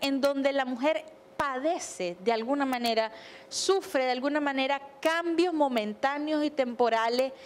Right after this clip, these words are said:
en sus actitudes, en su forma de pensar, en su forma de sentir, en su forma de actuar. Definitivamente estos cambios, como dice, síndrome premenstrual,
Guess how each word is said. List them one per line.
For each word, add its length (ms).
en 160
sus 200
actitudes, 840
en 120
su 160
forma 440
de 60
pensar, 680
en 140
su 140
forma 420
de 80
sentir, 600
en 140
su 140
forma 420
de 100
actuar. 420
Definitivamente 1120
estos 280
cambios, 480
como 280
dice, 380
síndrome 720
premenstrual, 920